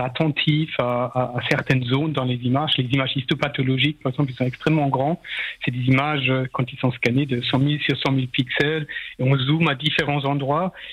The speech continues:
Et des outils permettent après de, de, de, de souligner les zones à regarder.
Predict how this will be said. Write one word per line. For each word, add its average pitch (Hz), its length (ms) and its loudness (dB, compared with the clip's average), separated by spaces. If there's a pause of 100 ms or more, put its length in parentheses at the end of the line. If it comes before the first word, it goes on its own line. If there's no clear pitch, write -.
(140)
Et 143 100 4
des 127 220 0
outils 196 240 0
permettent 151 420 0
après 160 360 -2
de, 139 180 0
de, 131 160 -2
de, 123 200 -6
de 123 120 -6
souligner 170 380 2
les 156 200 0
zones 147 240 0
à 135 80 2
regarder. 139 680 0